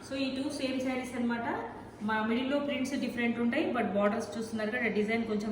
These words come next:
ఇది పెద్ద బార్డర్, ఇది చిన్న బార్డర్, but శారీస్ అయితే సేమ్ అన్నమాట. So ఒక శారీ అయితే ఓపెన్ చేసి చూపిద్దాము. క్లాత్ అయితే చాలా స్మూత్ క్లాత్ ఫ్రెండ్స్. ఇవి ఒకసారి చూడండి. ఇది వచ్చేసి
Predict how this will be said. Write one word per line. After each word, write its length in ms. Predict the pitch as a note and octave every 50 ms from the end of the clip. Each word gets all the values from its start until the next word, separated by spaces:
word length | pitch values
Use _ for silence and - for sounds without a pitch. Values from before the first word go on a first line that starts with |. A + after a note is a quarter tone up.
| G#3
ఇది 80 | G3+ - -
పెద్ద 140 | G3 F#3+ G#3 G#3
బార్డర్, 200 | G#3+ G#3+ G#3+ A3+ A#3+
ఇది 80 | G#3 - -
చిన్న 120 | G3 G3+ G3 F#3+
బార్డర్, 220 | F#3+ G3 G#3+ G3+ G#3
but 80 | G#3+ G#3+ -
శారీస్ 300 | A3 G3 G3 G#3 A3 A3 A3+
అయితే 140 | G#3+ G#3 A3+ A3 -
సేమ్ 180 | A3 G3+ G3 G#3
అన్నమాట. 280 | G3+ G3 F#3+ F#3+ F#3+ - C4 E4 - - - - - - - - - -
So 60 | - C4+ B3+
ఒక 120 | C4+ C4+ C4 -
శారీ 180 | B3+ B3+ C4+ C#4+ C#4+
అయితే 120 | D4 C#4+ C4+
ఓపెన్ 200 | B3+ - C4 B3+ B3+
చేసి 140 | B3+ - -
చూపిద్దాము. 460 | B3+ B3 B3+ A#3 G3+ A#3 B3 B3+ D#4 - - - - - - - - -
క్లాత్ 260 | A#3 A3+ A#3 A#3 B3 B3+
అయితే 160 | B3+ C4+ C#4+ C#4 -
చాలా 280 | A#3 A3 G#3+ A3+ A#3 A#3+ -
స్మూత్ 380 | - A#3 A3 A3 A#3 B3+ A3 A#3+ -
క్లాత్ 200 | A3+ G#3+ G#3 G#3 -
ఫ్రెండ్స్. 260 | - A3 G#3+ G3+ G#3 A3+ A#3
ఇవి 120 | C4 F#4 A4 - - - - - - - - - - - - G#3
ఒకసారి 240 | G3+ - B3 A3+ - -
చూడండి. 380 | A3+ A3 A#3 B3 B3+ C#4 G4 A#4 - - - - - - - - - - - - - - - - - - - - - -
ఇది 80 | A#3 A#3
వచ్చేసి 300 | A3+ A3 B3 B3+ - -